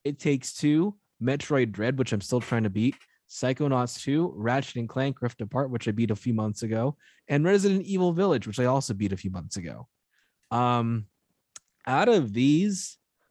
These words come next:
I feel like it might be Psychonauts two, just because that's what I've seen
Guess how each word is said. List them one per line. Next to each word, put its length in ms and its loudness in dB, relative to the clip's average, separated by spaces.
I 140 2
feel 640 2
like 360 4
it 180 -4
might 460 2
be 160 -4
Psychonauts 720 -2
two, 100 -2
just 160 -4
because 220 -2
that's 180 -2
what 80 0
I've 140 0
seen 180 -2